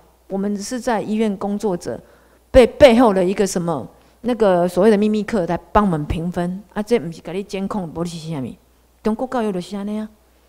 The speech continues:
你有没有更好的方法？你应该就台湾人的素质，你就是要，要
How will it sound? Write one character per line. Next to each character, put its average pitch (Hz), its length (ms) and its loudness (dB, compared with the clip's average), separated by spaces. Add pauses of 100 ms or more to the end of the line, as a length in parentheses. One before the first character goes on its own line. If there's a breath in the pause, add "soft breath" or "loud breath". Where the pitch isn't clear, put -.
(160 soft breath)
你 247 140 2
有 285 80 4
没 269 80 4
有 294 60 2
更 285 220 4
好 208 100 4
的 185 80 2
方 214 280 0
法？ 175 280 -6 (1120)
你 277 140 2
应 320 100 2
该 339 80 0
就 339 140 0
台 254 180 2
湾 269 160 4
人 233 120 4
的 226 60 2
素 - 260 -2
质， 202 180 -2
你 196 100 0
就 254 140 -6
是 254 160 -8
要， 233 140 -2 (260)
要 226 200 -2